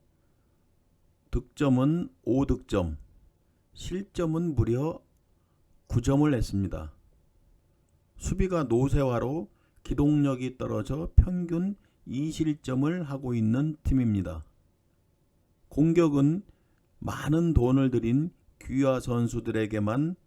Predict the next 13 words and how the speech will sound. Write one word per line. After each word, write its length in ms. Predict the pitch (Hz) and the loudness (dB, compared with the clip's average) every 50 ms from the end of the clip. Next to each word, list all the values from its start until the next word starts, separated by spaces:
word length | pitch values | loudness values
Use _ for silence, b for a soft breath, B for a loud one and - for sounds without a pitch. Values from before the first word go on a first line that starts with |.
| _ _ _ _ _ _ _ _ _ - | _ _ _ _ _ _ _ _ _ -2
의존하고 640 | 131 131 131 127 127 120 120 113 113 104 110 110 113 | 0 2 2 2 2 0 0 0 -2 -2 -2 0 0
있는 520 | 110 107 104 107 110 120 139 151 156 147 - _ _ _ _ _ _ _ - | 2 2 2 2 2 2 2 0 0 -2 -6 _ _ _ _ _ _ _ -14
그런 360 | - 104 113 127 143 151 143 | -10 -6 -2 -2 0 0 0
형편입니다. 760 | 135 139 139 - - 123 104 98 98 95 82 82 80 78 73 - - _ _ _ _ _ _ _ _ _ _ _ _ _ _ _ _ _ _ _ _ _ - | 0 2 6 6 6 6 6 0 -2 -2 -4 -6 -10 -14 -16 -18 -20 _ _ _ _ _ _ _ _ _ _ _ _ _ _ _ _ _ _ _ _ _ -4
또한 260 | - 170 175 175 170 151 | -2 0 0 2 0 0
중국은 580 | - 147 147 147 147 143 135 135 139 151 160 | 2 4 4 4 4 2 2 4 2 2 0
코로나 440 | - - - 170 175 175 170 165 160 | -2 -4 -4 -4 -2 -2 -2 -2 -4
확산 540 | 147 156 151 - - - 156 147 143 131 - | -4 -6 -8 -6 -4 -2 0 0 0 0 0
방지를 680 | 107 104 107 117 123 113 120 120 113 117 117 110 104 | -2 -2 0 0 0 0 -2 -2 -2 0 0 0 0
위해 360 | 104 98 101 113 135 165 b b b b b b b - - | 0 0 -2 -2 -4 -6 b b b b b b b -10 -6
홈에서 680 | - 180 190 196 196 185 175 - - 175 175 180 180 170 - | -4 -4 -2 -2 -4 -4 -4 -4 -4 -4 -2 -2 -4 -6 -8
경기가 680 | - 117 117 123 127 117 120 117 110 123 139 - 196 - - _ - | -6 0 2 2 2 2 0 -4 -4 -2 -4 -4 -4 -8 -10 _ -6
없습니다. 760 | 110 117 113 - - - 113 107 101 95 90 87 85 78 | -4 0 0 0 0 0 0 0 0 -2 -4 -6 -8 -8